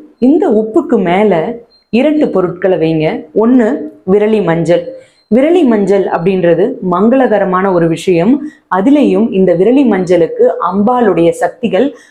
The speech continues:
அதிகமாக இருக்கும். உங்க வீட்டுல மங்களங்கள் அதிகமாக நடக்கணும், கஷ்டங்கள் காணாமல் போகணும் அப்படின்னா, மஞ்சளை அதிகமா பயன்படுத்துங்க. முக்கியமா விரலி மஞ்சளை கல்லுப்போட சேர்த்து வைங்க.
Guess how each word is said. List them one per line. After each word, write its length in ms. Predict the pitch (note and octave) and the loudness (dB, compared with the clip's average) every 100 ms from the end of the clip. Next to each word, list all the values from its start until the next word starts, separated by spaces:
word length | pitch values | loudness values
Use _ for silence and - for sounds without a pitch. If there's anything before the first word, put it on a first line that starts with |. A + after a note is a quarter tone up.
| - | -6
அதிகமாக 640 | F#3 F3+ C4+ A3 F3+ F3+ | -2 0 0 0 -2 0
இருக்கும். 480 | F3+ E3+ E3+ F3 - _ _ | 0 0 -2 -6 -8 _ _
உங்க 180 | - F#3+ | -2 0
வீட்டுல 480 | G3 D4+ D4+ A#3 G#3+ | 2 2 0 0 0
மங்களங்கள் 640 | E3+ G3+ B3+ C4 G#3 G3+ G#3+ | -2 0 2 0 0 -2 -2
அதிகமாக 640 | F3+ F#3 F#3+ F#3+ F3+ F#3+ | -2 -2 -2 -2 -2 -2
நடக்கணும், 580 | F3 E3+ E3+ E3+ E3+ F3 | -2 -4 -2 -4 -4 -6
கஷ்டங்கள் 600 | - G#3 - C4+ A3 G3+ | -8 -8 -6 -4 -2 -2
காணாமல் 600 | G3 F3+ G3+ G3+ G3 F#3+ | -2 -2 0 0 0 -2
போகணும் 380 | - E3+ F3 E3+ F3+ | -2 -2 -2 -4 -6
அப்படின்னா, 540 | E3 F3+ F3 E3 - - _ _ _ - | -2 -2 0 -2 -4 -8 _ _ _ -2
மஞ்சளை 400 | A3+ C4+ D#4 G#3 | 2 2 2 0
அதிகமா 560 | G#3+ E3+ F#3 F#3 F#3+ F#3 | -2 -2 0 0 -2 -2
பயன்படுத்துங்க. 800 | E3+ E3+ E3+ D#3+ E3+ D#3+ F#3 C4+ _ _ | -2 -2 -4 -4 -4 -4 -4 -8 _ _
முக்கியமா 560 | A#3 B3 D#4+ C#4 G#3 G3+ | -2 0 2 0 0 0
விரலி 280 | F#3+ A3 A3 | 0 2 2
மஞ்சளை 460 | F3+ E3+ E3 C4 - | 0 0 0 -2 -2
கல்லுப்போட 840 | C4+ D4+ D#4 D4+ - E3+ D#3+ C#4+ | 2 2 2 0 -2 0 0 -2
சேர்த்து 540 | C#4+ - D4 D#4 D4+ G#3+ | -4 -4 -2 -2 0 0
வைங்க. 340 | E3 D#3 D#3 | 0 0 -2